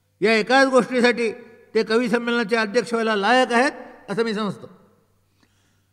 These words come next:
आता माझ्या स्वतःसंबंधी बोलायचं म्हटलं तर स्वागत मंडळाने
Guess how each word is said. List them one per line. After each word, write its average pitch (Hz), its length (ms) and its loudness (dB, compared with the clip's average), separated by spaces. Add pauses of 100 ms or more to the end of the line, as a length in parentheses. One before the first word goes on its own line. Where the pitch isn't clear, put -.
(520)
आता 190 300 0
माझ्या 226 320 2
स्वतःसंबंधी 233 760 0
बोलायचं 226 380 2
म्हटलं 208 320 -2 (1200)
तर 190 160 -4
स्वागत 202 520 -2
मंडळाने 226 480 0